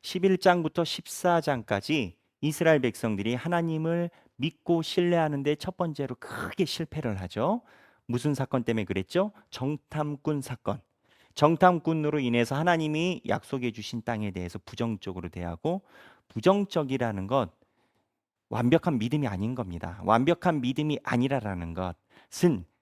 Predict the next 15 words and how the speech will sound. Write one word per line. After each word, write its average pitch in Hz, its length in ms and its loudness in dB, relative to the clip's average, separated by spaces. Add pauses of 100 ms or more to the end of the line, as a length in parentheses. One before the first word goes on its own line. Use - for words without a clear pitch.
(200)
믿음이 135 300 -2
아닌 123 260 0
겁니다. 90 460 -8 (380)
그래서 131 320 0
하나님께 160 680 2
대한 135 300 2
실패로 151 580 0
정탐꾼 123 640 -2
사건을 120 500 -4 (260)
본 170 160 2
겁니다. 85 480 -2 (360)
그러니까 131 560 4 (160)
여러분, 151 480 2 (400)
알아야 151 340 6
됩니다. 90 400 -6